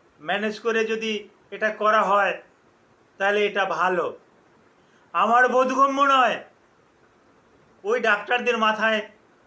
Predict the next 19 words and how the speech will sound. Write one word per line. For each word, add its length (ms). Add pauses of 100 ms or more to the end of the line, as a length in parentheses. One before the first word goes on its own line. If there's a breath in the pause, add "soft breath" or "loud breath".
(540)
আল্লাহ 260
সুবহানাহু 320
ওয়া 100
তাআলা 420 (460)
কোন 220
ধরনের 580 (300)
মগজ 440
দিয়েছে। 560 (2250)
এই 220
ব্যাপারেই 640 (300)
গুরুত্বপূর্ণ 760 (220)
আলোচনা 540
করব। 400 (320)
আলোচনাটি 800 (300)
অত্যন্ত, 760 (760)
অত্যন্ত 600
গুরুত্বপূর্ণ 720
হতে 240
যাচ্ছে 560